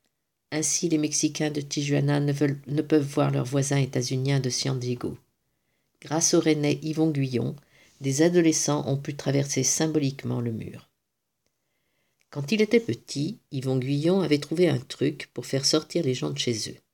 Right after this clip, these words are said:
Avec sa petite plaquette de bois, il appuyait sur toutes les sonnettes en même temps. Furieux ou souriants selon l'humeur, les habitants de l'immeuble se penchaient sur les rampes,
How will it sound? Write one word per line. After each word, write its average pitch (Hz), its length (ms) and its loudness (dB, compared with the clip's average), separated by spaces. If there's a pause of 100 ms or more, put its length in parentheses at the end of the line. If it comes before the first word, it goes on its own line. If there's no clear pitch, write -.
(760)
Avec 156 260 2
sa 175 140 2
petite 147 380 -2
plaquette 143 440 -2
de 127 100 0
bois, 117 420 -4 (140)
il 147 120 -2
appuyait 165 340 2
sur 147 220 0
toutes - 180 -8
les - 80 4
sonnettes 156 440 0
en - 20 -2
même 127 240 -2
temps. - 260 -14 (680)
Furieux 156 520 4
ou 160 80 4
souriants 139 540 2
selon 135 400 0
l'humeur, 131 420 0
les 139 200 2
habitants 156 340 0
de 160 60 0
l'immeuble 151 360 2
se - 140 0
penchaient 143 380 2
sur 143 180 0
les 135 140 2
rampes, 120 340 -8